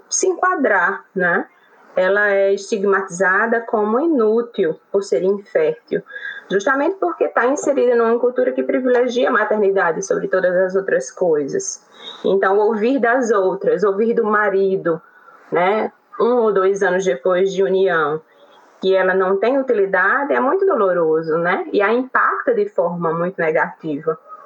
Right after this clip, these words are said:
Ela vive isolada, ela não tem com quem conversar, as próprias,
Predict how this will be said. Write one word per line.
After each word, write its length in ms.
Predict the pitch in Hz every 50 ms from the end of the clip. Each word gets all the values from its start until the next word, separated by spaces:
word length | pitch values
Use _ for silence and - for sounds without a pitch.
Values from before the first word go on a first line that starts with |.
| - - - - - - - - - - _
Ela 260 | - - 180 180 190
vive 300 | 190 175 190 214 247 269
isolada, 760 | 254 226 190 208 190 175 175 160 160 170 180 196 202 208 190
ela 180 | 190 175 175 180
não 200 | 190 190 196 196
tem 180 | 202 190 185
com 140 | 196 190 196
quem 160 | 196 202 214
conversar, 520 | 233 233 214 185 185 196 190 - 196 180 185
as 140 | 185 - -
próprias, 680 | - 208 226 285 294 - 240 202 - - - - -